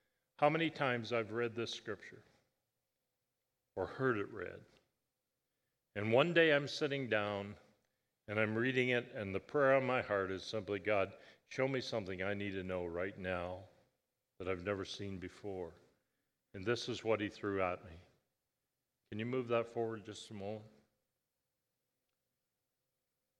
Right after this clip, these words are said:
What he threw at me was this. This is the third time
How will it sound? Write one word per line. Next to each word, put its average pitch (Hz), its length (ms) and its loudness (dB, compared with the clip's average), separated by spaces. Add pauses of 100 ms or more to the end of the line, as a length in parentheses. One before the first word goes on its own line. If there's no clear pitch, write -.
(1600)
What 123 100 0
he 127 100 2
threw 180 240 4
at 156 160 4
me 135 120 -2
was 110 300 2
this. 110 560 -2 (1500)
This 160 220 2
is 196 160 -4
the 156 140 -4
third 180 520 0
time 160 680 -2